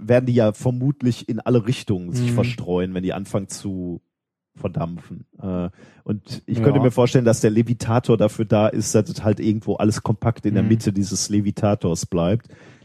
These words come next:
Speaker 1: Ähm, und was, was, was dann gemacht wird, sind eben Legierungen herzustellen, die auf der Erde nicht möglich sind, weil du einfach dieses Schwerefeld hast, wo die
Speaker 2: Hm.
Speaker 1: schweren Metalle nach unten gehen und die leichteren oben bleiben.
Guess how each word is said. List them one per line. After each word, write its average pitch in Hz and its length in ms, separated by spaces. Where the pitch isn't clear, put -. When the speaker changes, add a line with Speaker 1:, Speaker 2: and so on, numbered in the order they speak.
Speaker 1:
Ähm, 107 460
und 117 100
was, 127 220
was, 127 400
was 117 140
dann 120 180
gemacht 117 400
wird, 127 160
sind 123 160
eben 113 200
Legierungen 113 480
herzustellen, 120 580
die 113 140
auf 117 180
der 107 120
Erde 117 300
nicht 113 500
möglich 117 460
sind, 120 260
weil 110 140
du 113 100
einfach 107 320
dieses 101 220
Schwerefeld 92 680
hast, - 280
wo 90 80
die 90 200
Speaker 2:
Hm. 160 220
Speaker 1:
schweren 110 460
Metalle 107 360
nach 98 140
unten 113 340
gehen 107 280
und 98 120
die 101 60
leichteren 95 460
oben 104 300
bleiben. 92 360